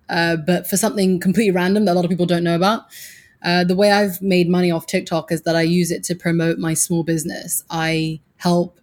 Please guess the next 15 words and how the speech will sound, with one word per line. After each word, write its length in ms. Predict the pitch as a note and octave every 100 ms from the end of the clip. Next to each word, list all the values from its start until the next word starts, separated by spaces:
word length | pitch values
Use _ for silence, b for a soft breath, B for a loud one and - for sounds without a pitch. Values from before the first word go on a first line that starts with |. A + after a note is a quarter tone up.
| _
children, 800 | - F#3 F3+ E3+ E3+ E3 E3+ F3 F3
well, 140 | E3+
not 120 | E3+
children, 300 | - F3 E3
I 60 | D#3
guess 220 | E3 -
young 160 | D#3+ D#3+
adults, 500 | D#3+ D#3+ - - -
get 160 | F3
into 300 | E3+ E3+ -
university 1040 | E3 D#3+ E3 E3 D#3+ F3 F3 - D#3 D#3 D#3+
and 180 | D#3+
pursue 340 | E3+ - F3 D#3+
higher 380 | - E3 E3 D#3+
education. 720 | D#3+ F3 A3 A#3 - -